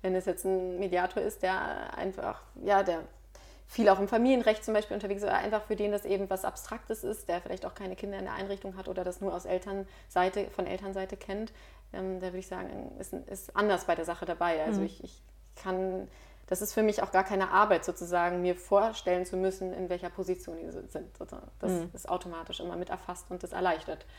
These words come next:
Speaker 1: Ähm, vieles sozusagen beim, beim Sachverhalt muss ich mich da nicht so konzentrieren und kann mich auf andere Dinge <laughs> konzentrieren im Verfahren. Ja.
Speaker 2: Okay. Ähm,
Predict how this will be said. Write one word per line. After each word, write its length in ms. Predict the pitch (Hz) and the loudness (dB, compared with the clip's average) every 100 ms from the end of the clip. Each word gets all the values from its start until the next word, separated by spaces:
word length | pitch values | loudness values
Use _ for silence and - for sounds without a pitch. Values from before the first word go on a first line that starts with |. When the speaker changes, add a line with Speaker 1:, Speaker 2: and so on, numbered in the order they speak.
| - - - | -20 -20 -10
Speaker 1:
Ähm, 140 | 175 170 165 170 | -6 -6 -8 -12
vieles 420 | - - 196 196 196 | -14 -6 0 0 0
sozusagen 400 | 180 175 185 180 | -4 -6 -6 -4
beim, 280 | 180 180 | -4 -6
beim 300 | 185 180 175 | -6 -6 -8
Sachverhalt 580 | 175 180 - 175 170 - - - - | -6 -6 -4 -8 -10 -12 -18 -20 -4
muss 100 | 196 | -2
ich 60 | 190 | 0
mich 160 | 196 | 2
da 100 | 208 | 4
nicht 140 | 190 196 | 4 2
so 80 | |
konzentrieren 560 | 190 185 180 175 185 170 | -2 -4 -6 -4 -2 -2
und 100 | 165 | -4
kann 160 | - 170 | -6 -6
mich 140 | 185 | -6
auf 100 | - | -6
andere 220 | 170 175 | -6 -6
Dinge 260 | - - 240 - - | -6 -8 -8 -12 -20
<laughs> 280 | - - - | -18 -18 -6
konzentrieren 680 | - 226 - 196 - 190 175 | 0 2 2 0 4 4 4
im 100 | 190 | 2
Verfahren. 520 | 196 202 185 180 190 - - - | 0 0 0 0 -2 -6 -6 -2
Ja. 120 | 180 320 - - | 2 2 0 -2
Speaker 2:
Okay. 320 | 269 214 196 - 330 302 - | -2 0 -4 -6 -6 -4 12
Ähm, 640 | 247 254 247 254 247 254 | 12 12 12 8 4 2